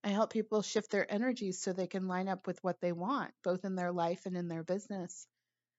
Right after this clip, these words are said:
So please consider my services. Information can be found at intuitive coaching with amy dot com and pay extra close attention to that Elevate Intuitive Coaching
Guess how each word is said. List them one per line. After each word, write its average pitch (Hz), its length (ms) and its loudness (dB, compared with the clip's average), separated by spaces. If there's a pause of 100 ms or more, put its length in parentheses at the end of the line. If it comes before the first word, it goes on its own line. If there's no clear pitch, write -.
So 269 200 0
please 190 340 -2
consider 180 400 -2
my 180 180 -2
services. 202 640 -2 (340)
Information 190 800 -2 (340)
can 240 200 4
be 247 100 -2
found 175 520 0
at 180 160 0
intuitive 196 760 0
coaching 170 360 -4
with 160 140 -4
amy 165 220 -2
dot - 180 -4
com 220 400 -2 (400)
and 202 140 0
pay 226 200 0 (100)
extra 226 360 0
close - 280 0
attention 170 500 -4
to 185 100 -6
that 175 260 0
Elevate 185 480 0
Intuitive 170 560 -2
Coaching 165 420 -8